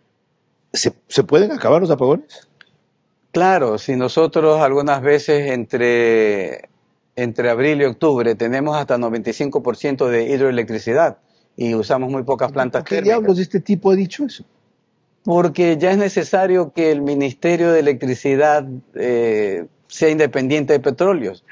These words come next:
Speaker 2: ¿no? O sea,
Speaker 1: ¿Eso
Speaker 2: ¿quiénes
Speaker 1: se
Speaker 2: son
Speaker 1: de-,
Speaker 2: los últimos?
Speaker 1: eso se debe hacer ahora?
Speaker 2: Claro, ¿quiénes?
Speaker 1: Ahora,
Speaker 2: No,
Speaker 1: basta un-, una
Speaker 2: sí.
Speaker 1: decisión del Ejecutivo, separemos esta vaina.
Speaker 2: Eso es una decisión del Ejecutivo. Hablemos de quiénes son los últimos ministros de energía,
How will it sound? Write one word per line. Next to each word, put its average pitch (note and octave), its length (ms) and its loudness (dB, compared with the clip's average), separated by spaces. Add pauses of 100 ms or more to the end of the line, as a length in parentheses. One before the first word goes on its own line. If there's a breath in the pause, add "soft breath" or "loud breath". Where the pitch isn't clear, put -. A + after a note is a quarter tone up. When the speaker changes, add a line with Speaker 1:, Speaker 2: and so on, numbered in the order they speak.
(120)
Speaker 2:
¿no? A2 120 -6
O A#2 160 -6
sea, A2+ 380 0 (360 loud breath)
Speaker 1:
¿Eso B3 80 -4
Speaker 2:
¿quiénes A3 220 4
Speaker 1:
se G3+ 40 6
Speaker 2:
son - 40 4
Speaker 1:
de-, G3+ 100 2
Speaker 2:
los G3 100 -2
últimos? G#3 300 4
Speaker 1:
eso A#3 160 -2
se A3 160 4
debe A#3 240 6
hacer A3 260 4
ahora? F#3+ 280 0
Speaker 2:
Claro, A3 360 2
¿quiénes? B3 480 -2
Speaker 1:
Ahora, G3 560 4
Speaker 2:
No, - 60 -4
Speaker 1:
basta A3+ 300 4
un-, A3 160 0 (260)
una G3 140 6
Speaker 2:
sí. G3 80 8
Speaker 1:
decisión G#3 420 4
del A3 100 6
Ejecutivo, G3+ 400 4
separemos G3 560 4
esta F#3 220 4
vaina. B2 260 2
Speaker 2:
Eso F#3+ 220 0
es F#3+ 60 2
una F3+ 280 2
decisión D#3+ 300 0
del E3+ 80 0
Ejecutivo. D3+ 540 -2 (440)
Hablemos G#3+ 380 2
de G3 100 2
quiénes G3+ 240 2
son F#3+ 220 0
los E3 80 0
últimos F3 340 0
ministros D#3 440 -2
de C#3 60 -2
energía, A2+ 600 -2